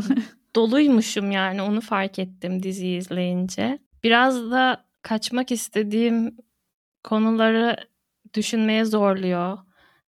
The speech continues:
Speaker 2: Yani bir yanım diyor ki, "Sen hep böyle, hani, zaten kaçmak istediğin şeylere doğru çekilirsin, yap." Bir yanım diyor ki, "Otur bebeğinle ilgili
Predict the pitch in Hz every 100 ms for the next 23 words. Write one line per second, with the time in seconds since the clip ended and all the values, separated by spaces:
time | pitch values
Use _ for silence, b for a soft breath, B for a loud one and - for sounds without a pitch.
0 | _ 220 214 220 220 240 240 233 233 -
1 | - _ 202 233 233 226 233 226 226 220
2 | 214 _ - 214 220 - 214 208 208 208
3 | 196 190 196 - 214 214 208 196 - 202
4 | 208 208 208 202 202 196 196 196 202 190
5 | 190 190 - 190 196 190 185 - 196 -
6 | - - 175 165 - - - 220 220 220
7 | 220 220 226 220 220 226 220 220 214 _
8 | _ _ _ _ _ _ _ _ - 208
9 | 226 214 202 202 208 226 233 240